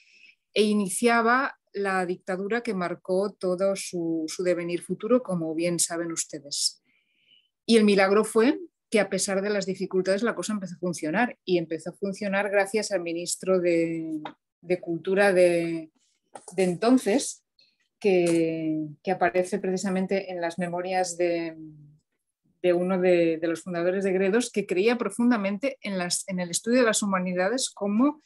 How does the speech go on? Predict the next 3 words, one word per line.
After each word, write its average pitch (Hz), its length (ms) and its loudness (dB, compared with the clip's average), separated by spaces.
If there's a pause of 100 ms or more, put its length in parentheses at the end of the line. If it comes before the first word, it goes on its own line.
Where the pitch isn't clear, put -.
(680)
mm, 170 1080 -2 (640)
como 180 380 -2
ma-, 170 240 -6